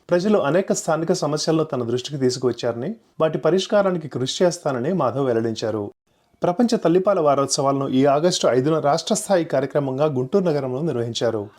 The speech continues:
రాష్ట్ర మహిళా, శిశు సంక్షేమ శాఖ మంత్రి గుమ్మిడి సంధ్యారాణి ఈ కార్యక్రమానికి ముఖ్య అతిథిగా హాజరయ్యారు. కార్యక్రమంలో భాగంగా తల్లిపాల వారోత్సవాల గోడపత్రికను మంత్రి ఆవిష్కరించారు. ఈ సందర్భంగా మంత్రి మాట్లాడుతూ, యాభై ఎనిమిది వేల ఆరు వందల ఏడు అంగన్వాడీ కేంద్రాల్లో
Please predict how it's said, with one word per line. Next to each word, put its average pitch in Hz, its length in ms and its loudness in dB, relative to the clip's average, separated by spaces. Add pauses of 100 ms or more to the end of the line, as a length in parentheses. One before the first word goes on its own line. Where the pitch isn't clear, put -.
(120)
రాష్ట్ర 131 360 0
మహిళా, 127 460 2 (180)
శిశు 156 280 -2
సంక్షేమ 185 420 2
శాఖ 143 300 0
మంత్రి 117 420 0 (260)
గుమ్మిడి 185 260 4
సంధ్యారాణి 151 560 0
ఈ 135 100 -2
కార్యక్రమానికి 143 600 0
ముఖ్య 120 320 -2
అతిథిగా 131 300 2
హాజరయ్యారు. 113 840 0 (180)
కార్యక్రమంలో 170 520 2
భాగంగా 123 540 2 (200)
తల్లిపాల 175 360 2
వారోత్సవాల 147 540 2
గోడపత్రికను 139 680 0
మంత్రి 143 280 0
ఆవిష్కరించారు. 117 800 -2 (260)
ఈ 190 80 4
సందర్భంగా 156 540 2
మంత్రి 127 260 0
మాట్లాడుతూ, 120 560 0 (240)
యాభై 165 260 4
ఎనిమిది 180 200 4
వేల 156 180 4
ఆరు 139 280 4
వందల 135 300 2
ఏడు 127 220 4
అంగన్వాడీ 165 420 2
కేంద్రాల్లో 127 640 0